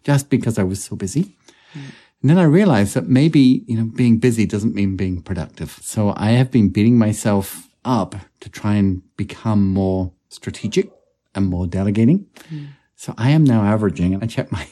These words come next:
Speaker 1: <laughs> Garmin today,
Speaker 2: <laughs>
Speaker 1: I'm averaging eight hours, thirteen minutes per night now.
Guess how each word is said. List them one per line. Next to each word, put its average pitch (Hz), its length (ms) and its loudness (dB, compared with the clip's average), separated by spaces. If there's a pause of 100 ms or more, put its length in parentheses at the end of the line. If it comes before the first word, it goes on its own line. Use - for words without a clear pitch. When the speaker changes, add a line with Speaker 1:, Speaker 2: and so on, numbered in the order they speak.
Speaker 1:
<laughs> - 100 -16
Garmin 135 680 4
today, 254 320 4 (180)
Speaker 2:
<laughs> - 100 -20
Speaker 1:
I'm 123 100 2
averaging 120 520 2
eight 131 360 0
hours, 104 400 -4
thirteen - 500 0
minutes - 460 0 (100)
per - 140 -6
night 101 340 -2
now. 135 280 -6